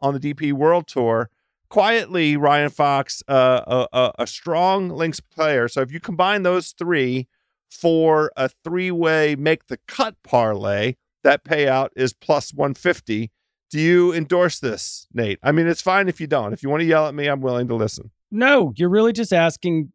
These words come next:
Speaker 2: am I all in on Ryan Fox making the cut this week? And I think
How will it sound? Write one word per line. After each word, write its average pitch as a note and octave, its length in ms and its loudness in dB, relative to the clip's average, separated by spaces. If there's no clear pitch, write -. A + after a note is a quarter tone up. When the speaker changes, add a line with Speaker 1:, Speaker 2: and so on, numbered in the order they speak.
Speaker 2:
am F3+ 200 0
I G3+ 140 4
all E3 240 2
in C#3 180 0
on C3 160 0
Ryan C3+ 340 0
Fox B2+ 340 -2
making B2+ 340 0
the G#2+ 60 -2
cut C3 300 0
this - 220 -8
week? F2 280 -10
And D#3 160 4
I D#3 80 6
think A3+ 360 0